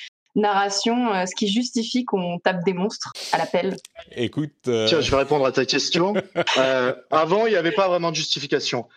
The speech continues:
Speaker 3: Avant, ils étaient
Speaker 1: Ah.
Speaker 3: au mauvais endroit au mauvais moment, les monstres. Et du coup, c'était moi qui... c'est ça qui me gênait un peu. Là,
Speaker 1: Hmm.
Speaker 3: ce qu'ils ont fait dans Monster Hunter Rise, ils scénarisent un peu la chose. Euh, en fait,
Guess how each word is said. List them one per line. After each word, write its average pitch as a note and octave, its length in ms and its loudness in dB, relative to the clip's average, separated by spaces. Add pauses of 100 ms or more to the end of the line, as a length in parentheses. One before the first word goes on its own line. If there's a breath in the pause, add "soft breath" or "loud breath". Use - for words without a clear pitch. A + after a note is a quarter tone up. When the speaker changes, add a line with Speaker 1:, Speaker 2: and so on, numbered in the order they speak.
(120)
Speaker 3:
Avant, D3 240 2
ils E3+ 140 -2
étaient F3 140 0
Speaker 1:
Ah. A#3 160 2
Speaker 3:
au F3 60 0
mauvais E3+ 200 0
endroit E3 260 2
au D#3 40 -4
mauvais D#3 280 2
moment, D3 280 0
les A2+ 100 0
monstres. G2+ 400 -8
Et B2+ 60 0
du C3 140 -6
coup, C4 240 -2
c'était - 160 -4
moi G#3 160 0
qui... - 120 -8
c'est - 100 -10
ça G3 160 -2
qui - 120 -10
me C3+ 40 -8
gênait B2+ 200 -4
un A2+ 80 -6
peu. G#2 160 -8 (340 loud breath)
Là, F3 300 0
Speaker 1:
Hmm. F3 140 -6 (180 soft breath)
Speaker 3:
ce - 100 -8
qu'ils F3 180 -4
ont G#3 60 -2
fait A3+ 160 0
dans G3+ 100 -2
Monster E3 280 -4
Hunter C#3 280 -2
Rise, E3 340 -2
ils C#3 60 -8
scénarisent E3 500 -2
un C#3 60 -6
peu C3+ 120 -4
la A#2 120 -4
chose. F3+ 460 -2 (400 loud breath)
Euh, C3 280 0
en E3 120 0
fait, F#3 320 -2